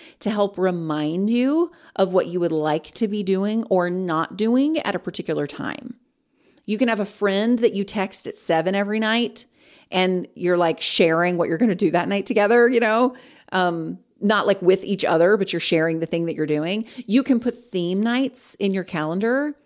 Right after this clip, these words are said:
If you do that whole breakdown, I said almost jokingly earlier, of, like, a chore evening, a fun evening, a rest evening, that kind of thing.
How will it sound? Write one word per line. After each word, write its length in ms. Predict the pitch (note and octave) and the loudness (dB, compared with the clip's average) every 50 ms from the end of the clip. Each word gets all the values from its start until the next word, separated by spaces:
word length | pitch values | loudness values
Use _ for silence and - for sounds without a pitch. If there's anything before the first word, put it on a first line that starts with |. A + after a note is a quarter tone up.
| _ _ _ _ _ _ _ _ _ _ _ - | _ _ _ _ _ _ _ _ _ _ _ -2
If 140 | G3+ G3 G#3+ | 0 0 0
you 120 | G3+ F#3 | -2 0
do 160 | - G3 F3+ | 2 2 4
that 160 | F3+ E3+ D#3+ | 4 2 2
whole 160 | D#3+ F3+ E3 - | 2 0 0 2
breakdown, 500 | - D#3 D3+ D3+ D#3 E3+ F3 F3+ F3 E3 | 2 2 0 2 0 0 0 0 0 -2
I 60 | G3+ | -2
said 260 | - - D#3+ D#3 C#3 - | 0 0 -2 -2 -2 -2
almost 240 | E3 D3+ D3+ D3+ - | -4 -4 -4 -4 0
jokingly 440 | - D3+ C#3+ - E3+ D#3+ D#3 D3+ - | 0 0 0 0 -2 -4 -4 -4 -2
earlier, 360 | D#3 D3+ D3+ E3 E3+ E3 E3+ | -2 0 0 0 0 -2 -2
of, 100 | D#3+ D#3+ | -4 -2
like, 160 | E3+ D3+ - - | -4 -4 -4 -4
a 60 | E3+ | -6
chore 320 | - - - D3+ C#3+ C#3+ | -6 -4 -2 -2 -2 -2
evening, 320 | C#3+ D3+ D3+ F3 E3+ D#3+ D3+ | -2 -4 -4 -4 -4 -4 -4
a 60 | D#3 | -6
fun 260 | - - D3+ D3+ D3 | -6 -4 -6 -4 -4
evening, 320 | D3 D#3 - D#3 D#3 C#3+ | -4 -6 -4 -4 -4 -4
a 60 | C#3+ C3+ | -2 -2
rest 280 | B2+ - D3+ - - | -2 -4 -4 -6 -6
evening, 380 | D#3+ D#3+ D3+ E3 E3 E3 E3 D#3 | -6 -6 -4 -4 -6 -6 -6 -6
that 140 | D3 - - | -8 -8 -8
kind 100 | F#3 F#3 | -8 -8
of 60 | F#3 | -6
thing. 320 | A3+ A3 A3+ A#3 A#3+ A#3 | -6 -4 -4 -4 -6 -8